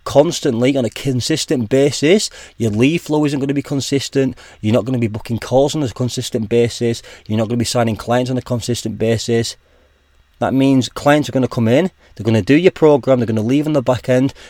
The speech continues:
and then you're not replacing them. And if you're not replacing them and they're leaving on the back end, you do not have a growing business. Now, the aim of the game is to keep your clients as long as possible, retain them on the back end, and then bring new ones in the front. But if you can't bring new clients in,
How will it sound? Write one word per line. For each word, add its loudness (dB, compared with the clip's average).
and -2
then 0
you're 2
not 0
replacing 0
them. -2
And 0
if -2
you're 2
not 4
replacing 2
them 2
and 0
they're 0
leaving 2
on 2
the 2
back 0
end, 2
you -6
do -2
not 0
have -4
a -6
growing -2
business. -2
Now, 2
the -2
aim 2
of -2
the 0
game 2
is -2
to -14
keep -6
your -4
clients 0
as -2
long 0
as -4
possible, 0
retain 2
them 0
on 2
the 0
back 0
end, -2
and -6
then -2
bring -2
new 0
ones -4
in -4
the -4
front. -2
But -10
if -6
you -4
can't -2
bring 0
new 2
clients -6
in, -2